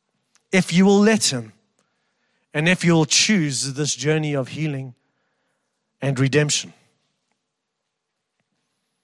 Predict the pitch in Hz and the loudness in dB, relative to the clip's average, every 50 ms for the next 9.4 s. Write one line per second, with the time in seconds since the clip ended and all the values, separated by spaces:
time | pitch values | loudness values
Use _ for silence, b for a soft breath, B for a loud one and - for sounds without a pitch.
0 | _ _ _ _ _ _ _ _ _ _ _ _ _ _ _ _ _ _ - 143 | _ _ _ _ _ _ _ _ _ _ _ _ _ _ _ _ _ _ -4 0
1 | - 160 156 170 175 175 175 175 170 160 147 160 175 - - 185 139 165 160 151 | 2 2 4 4 2 4 4 4 2 2 2 0 0 0 0 -2 0 -2 -2 -2
2 | 143 143 131 123 - - 131 131 135 143 143 147 147 147 147 147 147 147 151 151 | 0 0 0 0 -2 -6 -8 -6 -4 -2 -2 0 0 2 2 2 2 2 0 -2
3 | 151 143 127 - - - - - 151 131 127 - - - 113 98 90 87 82 - | -4 -6 -6 -6 -4 -4 -2 -2 -2 -2 -4 -6 -14 -14 -14 -14 -14 -18 -20 -20
4 | _ _ _ _ _ _ _ _ _ _ _ _ _ _ _ _ _ _ _ _ | _ _ _ _ _ _ _ _ _ _ _ _ _ _ _ _ _ _ _ _
5 | _ _ _ 117 123 139 143 147 151 - - 156 147 139 127 110 90 _ _ _ | _ _ _ -6 -2 0 2 2 0 0 -2 -4 -4 -4 -4 -8 -14 _ _ _
6 | _ _ _ _ _ _ _ _ _ _ _ _ _ _ _ _ _ _ _ _ | _ _ _ _ _ _ _ _ _ _ _ _ _ _ _ _ _ _ _ _
7 | _ _ _ _ - - 131 127 131 127 - 147 143 135 127 - - 104 92 - | _ _ _ _ -10 -8 -8 -8 -8 -8 -4 -2 -2 -2 -4 -6 -14 -20 -18 -16
8 | - - - - - - _ _ _ _ _ _ _ _ _ _ _ _ _ - | -14 -14 -14 -14 -16 -18 _ _ _ _ _ _ _ _ _ _ _ _ _ -14
9 | - - 156 139 135 120 120 104 | -6 -4 -2 -2 -2 -4 -8 -12